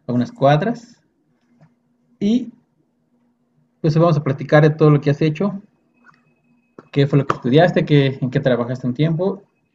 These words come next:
y los emprendimientos que tienes, y también quiero que me cuentes de la experiencia que fue viajar por Latinoamérica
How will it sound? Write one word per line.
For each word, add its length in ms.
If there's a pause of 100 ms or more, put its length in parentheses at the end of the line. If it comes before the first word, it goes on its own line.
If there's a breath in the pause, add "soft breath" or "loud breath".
(480)
y 100
los 120
emprendimientos 680
que 100
tienes, 560 (240)
y 120
también 600 (300)
quiero 220
que 80
me 140
cuentes 540 (1200)
de 120
la 60
experiencia 680
que 140
fue 240
viajar 640 (540)
por 120
Latinoamérica 880